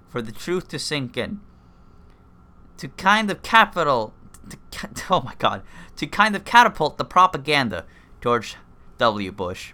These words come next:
May twenty-fourth, two thousand and five. <laughs> Oh god. Here, wait, let, let, let's find some more interesting ones.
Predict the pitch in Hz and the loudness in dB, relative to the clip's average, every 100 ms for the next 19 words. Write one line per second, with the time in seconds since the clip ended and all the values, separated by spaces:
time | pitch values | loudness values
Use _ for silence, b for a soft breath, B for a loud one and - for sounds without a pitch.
0 | - 107 101 95 92 - 90 85 - - | -10 -8 -8 -10 -10 -6 -6 -6 -12 -8
1 | 107 90 92 87 - - - - - - | -6 -6 -10 -14 -10 -10 -10 -16 -20 -20
2 | - - - - - - - - - 466 | -20 -18 -12 -12 -12 -16 -20 -20 -14 -12
3 | - - 508 494 480 - - B B B | -12 -8 -6 -4 -6 -12 -20 B B B
4 | B B - 107 101 90 87 - b b | B B -12 -10 -10 -12 -12 -14 b b
5 | b - 85 80 87 82 110 - 104 131 | b -14 -10 -8 -8 -6 -6 -4 -2 -4
6 | - 156 135 110 120 113 110 98 101 98 | -2 -2 0 -4 -6 -4 -4 -4 -6 -10
7 | - 92 85 90 | -14 -16 -14 -16